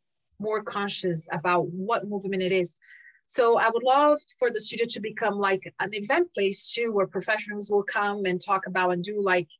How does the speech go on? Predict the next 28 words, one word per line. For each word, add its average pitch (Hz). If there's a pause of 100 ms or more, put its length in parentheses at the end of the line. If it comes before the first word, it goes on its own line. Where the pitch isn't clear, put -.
workshops 196
talking 190
about 175 (500)
different 254
aspects 208
of 170
movement 180
and 185
how 220 (140)
can 196
this 190
bring, 196 (140)
tap 214
into 196
mental 196
wellness. 190 (440)
All 262
of 311
these 247
things 254
that 202
people 220
are 202
in 190
incredibly 240
need, 220 (140)
like, 185
need 202